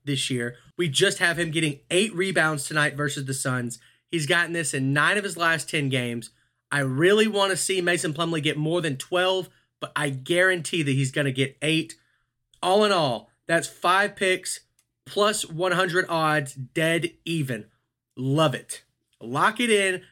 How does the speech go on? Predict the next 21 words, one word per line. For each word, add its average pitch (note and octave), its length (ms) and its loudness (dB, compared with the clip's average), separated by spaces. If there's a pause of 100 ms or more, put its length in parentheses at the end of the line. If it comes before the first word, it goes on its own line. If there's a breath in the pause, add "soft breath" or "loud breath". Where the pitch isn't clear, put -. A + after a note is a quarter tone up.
(100)
That D#3+ 280 0
one's E3+ 200 -2
gonna D#3 160 0
smack. B2 560 -2 (100)
Now, D#3+ 280 2 (200 soft breath)
second - 560 0 (320)
on D#3+ 420 2 (120)
the C#3+ 100 -4
parlays. C#3 500 2
Now, A#2+ 120 -6
this B2 180 -4
one's E3+ 160 -4
playing G3 240 0
with G3+ 100 0
a - 20 2
little G3+ 160 4
bit G3 100 2
of - 60 -8
fire. D3 380 2 (680)
First F#3 320 2
up, B2+ 280 -2